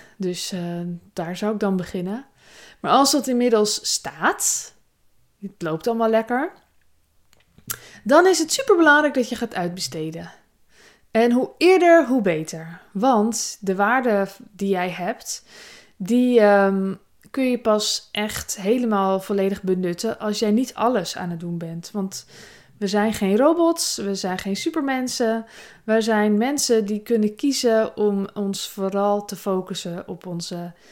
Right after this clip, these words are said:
grootste waarde. En dat betekent dat je dan uit gaat besteden waar je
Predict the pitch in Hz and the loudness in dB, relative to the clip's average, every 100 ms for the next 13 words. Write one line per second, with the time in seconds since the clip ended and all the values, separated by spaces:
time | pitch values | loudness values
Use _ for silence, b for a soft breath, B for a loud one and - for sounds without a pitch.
0 | b _ - 226 269 - - 175 180 202 | b _ -2 2 2 0 -4 -2 0 0
1 | 190 156 160 - 185 175 175 - 190 190 | 0 -4 -10 -10 -8 -8 -10 -8 -8 -6
2 | 180 170 202 170 175 - _ _ - 208 | -8 -10 -10 -12 -12 -16 _ _ -6 -6
3 | 208 190 185 - 180 175 175 170 170 | -6 -10 -10 -10 -8 -8 -8 -10 -10